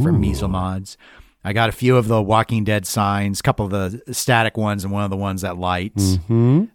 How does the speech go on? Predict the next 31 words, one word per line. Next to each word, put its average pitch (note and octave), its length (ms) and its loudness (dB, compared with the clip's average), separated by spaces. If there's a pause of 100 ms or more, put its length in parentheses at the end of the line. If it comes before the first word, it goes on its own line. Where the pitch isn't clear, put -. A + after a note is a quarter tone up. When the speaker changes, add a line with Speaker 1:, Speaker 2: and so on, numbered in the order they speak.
Speaker 1:
Uh, F#2 340 -6
and E3+ 460 4
I A#2+ 140 2
finally, A#2 460 -2
I F2+ 60 -10
couldn't G#3 200 0
find A3 240 6
it. F#3+ 260 4
Anyone F3 240 6
at E3 100 4
T F#3 120 2
P E3+ 120 4
F D#3+ 120 4
that C#3 120 4
had C#3+ 180 6
'em. G#2 220 0
Apparently, F#3 320 4
Powerballs C#3 560 8
are, A2+ 60 -2
like, G#2+ 160 -2
forty C3+ 280 4
to A2 80 2
fifty A2+ 240 -2
bucks G2+ 300 -2
now. E2+ 220 -2
Speaker 2:
Yeah, G2+ 180 6
they F2+ 140 4
are F2 140 2
high. E2 280 -2
Speaker 1:
But A#2+ 180 2
I, B2 100 4